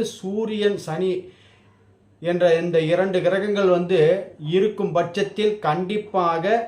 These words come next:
இந்த காலகட்டத்துல, இந்த வீடியோ பார்த்துட்டு இருக்கிற சமயத்துல வந்து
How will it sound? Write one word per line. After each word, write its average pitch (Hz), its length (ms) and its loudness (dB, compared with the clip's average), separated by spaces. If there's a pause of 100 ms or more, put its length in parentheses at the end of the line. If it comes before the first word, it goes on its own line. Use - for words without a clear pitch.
(460)
இந்த 202 440 2
காலகட்டத்துல, 190 800 2 (140)
இந்த 180 300 -2 (340)
வீடியோ 185 260 2
பார்த்துட்டு 165 440 -4
இருக்கிற 147 320 -2
சமயத்துல 160 520 0
வந்து 151 260 -2